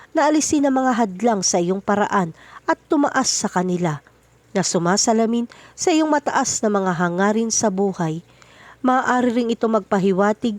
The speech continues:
na nais mo ang isang mas malawak na pananaw o isang mas malawak na pananaw sa iyong paggising sa buhay, sa personal man o profesional. Kadalasan may papakita nito ang pangangailangan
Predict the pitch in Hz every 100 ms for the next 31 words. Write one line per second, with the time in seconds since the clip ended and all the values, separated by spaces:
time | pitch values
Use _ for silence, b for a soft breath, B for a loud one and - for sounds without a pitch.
0 | _ 233 220 220 202 214 - 220 220 -
1 | 196 214 - 208 202 202 208 180 190 226
2 | 233 - 247 - 254 262 269 175 160 B
3 | B B B 415 403 - 370 339 330 311
4 | 285 277 262 254 262 240 240 226 226 214
5 | 180 208 175 175 - 165 151 214 - 240
6 | 233 - 262 220 247 240 240 B B B
7 | B - 226 214 196 220 202 196 196 220
8 | 240 B B B 277 233 - - 175 180
9 | - 185 180 160 156 - _ _ _ B
10 | B B - 247 233 233 226 254 233 220
11 | 220 208 202 - 208 220 202 196 202 196
12 | 190 185 180 180 180 180 202 214 220